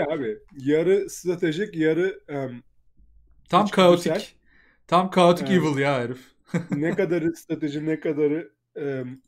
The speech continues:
Speaker 1: improv-, improvize bilmiyorsun. Ee, Chris Dunkel mesela yüzde yüz içgüdüsel. <laughs>
Speaker 2: O tabii, tabii, evet, evet.
Speaker 1: Hiç strateji yok herifte. <laughs>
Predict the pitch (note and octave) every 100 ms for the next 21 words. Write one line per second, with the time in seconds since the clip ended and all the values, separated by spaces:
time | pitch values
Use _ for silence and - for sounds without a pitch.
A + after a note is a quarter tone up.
0 | _ - D#3+ D3 C#3+ C#3+ C#3+ D3 - C#3+
1 | C#3 D3 C3+ C3+ E3 D#3+ D#3+ B2+ A2+ -
2 | - _ _ _ _ _ _ _ _ _
3 | _ _ - B2+ B2 - D#3 - E3+ D#3
4 | F3+ F3 G3 A3 F#3+ F#3+ E3+ G3 G3+ G3
5 | - C#4+ D#3 - D3 B2 - G#2+ - -
6 | - C#3+ C3+ F3+ D#3 C#3+ C#3 A#2+ A#2+ G#2+
7 | - A#2 A2 G2+ _ G#3+ - - - F3
8 | F#3+ G3 A3+ G#3+ D#3 C#3+ C#3 - G3 D#3
9 | -